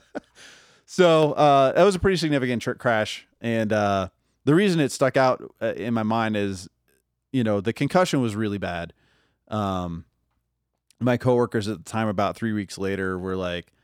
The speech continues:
"Yeah, dude, you were messed up. Like, we were just being nice, but we knew you couldn't handle more than about one thing at a time."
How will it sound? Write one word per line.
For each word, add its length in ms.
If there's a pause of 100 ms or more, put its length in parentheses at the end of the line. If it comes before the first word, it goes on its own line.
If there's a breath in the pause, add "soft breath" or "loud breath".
(320)
"Yeah, 160
dude, 260
you 80
were 120
messed 320
up. 200 (320)
Like, 280 (560)
we 120
were 140
just 320 (140)
being 240
nice, 260
but 160
we 140
knew 100
you 220
couldn't 240
handle 320
more 180
than 140
about 260
one 160
thing 180
at 80
a 60
time." 340